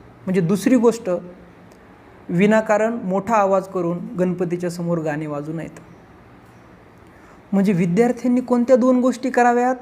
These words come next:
तर गणपतीला प्रार्थना करावी आणि वेगवेगळ्या उपक्रमांचं आयोजन करावं, ह्या दोन गोष्टी.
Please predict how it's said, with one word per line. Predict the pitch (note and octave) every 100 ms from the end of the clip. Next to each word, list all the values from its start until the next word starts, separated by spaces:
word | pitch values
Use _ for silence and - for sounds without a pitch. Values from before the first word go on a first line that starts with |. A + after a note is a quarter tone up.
| - - - - - - - - - -
तर | F#3+ G#3+ C4 - - - -
गणपतीला | F3+ F#3+ F#3+ F#3+ F#3+ F3
प्रार्थना | F3 D#3 D#3+ E3+ A3 A3+
करावी | A#3 A#3 A#3+ D4 - - - - - - - - - - -
आणि | F#3
वेगवेगळ्या | F3 E3 A3 A3+ A3+ A3+
उपक्रमांचं | G3 F#3+ F#3 F3+ F3 F3 F3
आयोजन | E3 G3 A3+ F#3+
करावं, | E3+ D3 C#3+
ह्या | D#3+ - - F3
दोन | E3 D#3 C#3
गोष्टी. | C#3 -